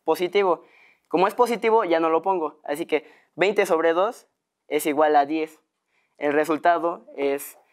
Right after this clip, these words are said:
x, digo, el resultado es diez. El inciso D. Por, eh, el resultado, la medida original es diez aquí y diez acá.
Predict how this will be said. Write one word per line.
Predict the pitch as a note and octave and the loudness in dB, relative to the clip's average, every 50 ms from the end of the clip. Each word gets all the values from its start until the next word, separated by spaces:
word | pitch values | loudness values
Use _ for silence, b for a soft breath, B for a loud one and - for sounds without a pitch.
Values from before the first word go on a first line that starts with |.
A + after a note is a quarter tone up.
| _ _ _ _ _ | _ _ _ _ _
x, | - F3 E3+ E3 E3 - - F3+ F3 F3+ F#3 F3+ - - - - _ | -2 -2 -2 -2 -4 -8 -4 -2 -2 -2 -2 -4 -8 -12 -14 -16 _
digo, | - C#3+ D#3+ D3+ C#3+ - - _ | -4 0 0 2 2 0 -2 _
el | D#3+ D#3+ | 0 0
resultado | E3 F3 F3+ F#3 E3+ - F#3+ F3+ F3 F3+ F3 | 0 0 -2 -4 -2 0 0 2 2 0 -2
es | - - D3+ D3+ C#3+ | 0 0 -2 -2 0
diez. | C#3+ E3+ F#3 F3+ F3 - _ _ _ _ _ _ _ _ _ _ _ _ _ | 0 0 0 0 0 -4 _ _ _ _ _ _ _ _ _ _ _ _ _
El | - D#3 D#3+ D#3+ | 0 2 2 4
inciso | D#3+ D#3 D3 D#3 E3 E3+ F#3 F3 E3 | 2 0 0 0 0 4 4 2 4
D. | D3+ D#3 C#3+ D3+ - _ _ _ _ _ _ _ _ _ _ _ _ _ _ _ _ _ | 4 0 0 0 -8 _ _ _ _ _ _ _ _ _ _ _ _ _ _ _ _ _
Por, | - D3 D#3 D3+ - - _ _ _ - - - | 2 2 2 2 -2 -10 _ _ _ -20 -14 0
eh, | - D3+ D3+ D3+ D3 D3+ D3 D3 D3 C#3+ | 2 4 4 6 6 6 4 4 4 4
el | E3+ E3+ | 4 4
resultado, | E3+ F3+ F#3 G3 G3+ F#3+ - A#3 G#3+ A3+ A3+ A#3 A#3 b b b b b b b | 4 2 2 0 -4 0 2 2 4 4 2 0 -2 b b b b b b b
la | D#3+ E3+ | 0 0
medida | F3 F3 F3 F3+ F#3+ F3+ F#3+ F#3 | 2 2 2 2 2 4 4 4
original | F3+ F3+ F#3 F#3 - F#3 F3+ F3 E3+ D#3+ | 4 2 0 -4 -4 -2 0 0 2 2
es | D3 C#3 C3+ | 0 -2 -2
diez | C#3 E3+ F#3 G3 G3 | -2 0 0 0 0
aquí | G#3+ G3+ G3+ A3 A3+ | -2 -4 -4 -6 -8
y | A3 G3+ E3 | -6 -6 -6
diez | C#3+ D3+ D#3 D#3 - | -4 -4 -4 -4 -4
acá. | D#3 D#3+ - G3 F#3 F3+ | -8 -4 -2 -4 -4 -4